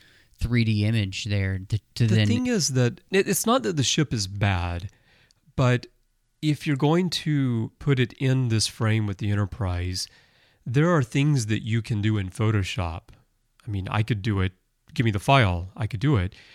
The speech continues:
Speaker 2: That would blend the ship in so that it looks more like it's part of the scene. And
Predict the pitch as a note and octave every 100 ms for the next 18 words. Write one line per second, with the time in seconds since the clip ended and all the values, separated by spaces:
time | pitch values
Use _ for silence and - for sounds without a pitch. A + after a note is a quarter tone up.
0 | - - _ _ _ _ - G#2+ A2+ A2
1 | G#2+ - B2+ A#2 A#2 G#2 A#2+ A#2 B2+ C#3+
2 | B2+ A2+ - A#2+ A2+ - - A2 G2+ G#2+
3 | A#2 A2 _ _ _ _ _ - - B2
4 | A2 G#2+ G#2+ A2 A2 A#2+ - A2+ A2 A2
5 | G#2+ A2 - - - G#2 G2+ F#2+ - -
6 | F#2 G2 A#2+ B2+ _ _ _ _ _ _
7 | _ _ _ _ A#2 A2+ A2 A2